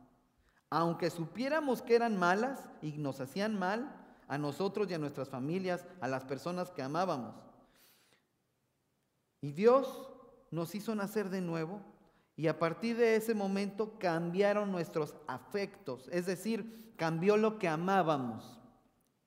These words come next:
Cambió lo que amábamos. Quizá en el caso de algunos aún no ha habido ese cambio de afectos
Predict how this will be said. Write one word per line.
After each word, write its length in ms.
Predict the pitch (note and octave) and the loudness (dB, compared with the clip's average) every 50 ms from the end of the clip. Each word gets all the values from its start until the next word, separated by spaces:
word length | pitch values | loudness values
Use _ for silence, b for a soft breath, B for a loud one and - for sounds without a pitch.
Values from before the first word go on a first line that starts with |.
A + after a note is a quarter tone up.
| _ _ _ _ _ _ _ _ _ _ | _ _ _ _ _ _ _ _ _ _
Cambió 420 | - C3 B2+ C3+ C#3+ D#3 E3+ F3 F#3 | -12 -12 -10 -8 -6 -2 0 0 2
lo 160 | F#3+ F#3 F#3 | 0 0 -2
que 100 | - D#3 | -4 -4
amábamos. 540 | C#3 C3+ C3+ C3+ C3 B2+ A#2+ A#2+ A#2+ A#2+ - | -4 -2 -2 -2 -2 -2 -2 -4 -6 -8 -8
Quizá 460 | - E3 D#3 - - A3 A#3 B3 B3+ | -8 -8 -8 -2 2 4 4 4 4
en 80 | B3 A#3 | 2 2
el 180 | A3 G3+ - | 0 0 2
caso 480 | - A3+ A3 A3 A3 A3+ A3 G#3+ G#3+ B B B B B | 4 4 4 4 2 2 0 0 0 B B B B B
de 100 | D#3+ E3+ | 0 2
algunos 640 | F3 F3 F3+ F3 A3 C4 C4 B3 B3+ B3 B3 - - - B B B B B B B B B B - | 2 2 4 4 4 4 6 6 4 2 2 -2 -10 -12 B B B B B B B B B B -2
aún 520 | A#2 B2+ C#3+ D#3 F3 G3+ A3+ A#3+ B3+ B3 - - - - - - - - | 2 4 6 6 6 6 6 4 4 0 -4 -10 -14 -16 -18 -18 -8 -4
no 260 | D3 E3+ F#3 G#3 G#3+ | 0 2 4 4 4
ha 160 | G#3 F#3+ F#3 | 4 4 4
habido 400 | F#3 F3 F3+ F#3+ F#3+ F#3 F#3+ F#3 | 4 2 0 0 0 2 2 4
ese 300 | F3 F3 E3+ E3+ - F3 | 4 2 2 0 -6 -8
cambio 500 | F3 - - D3+ D3 D#3 D#3 D3+ E3+ E3+ | -8 -4 -4 -4 -2 -2 -2 -2 -2 -2
de 140 | D#3 C#3+ C3 | -2 -2 -2
afectos 1040 | B2 B2 - - - F3+ G3 G3+ G3 - - - - E3 D#3+ E3 D#3+ - - - | -4 -6 -8 -6 -4 -2 -2 -2 -4 -8 -12 -4 -2 -2 -2 -2 -4 -10 -18 -20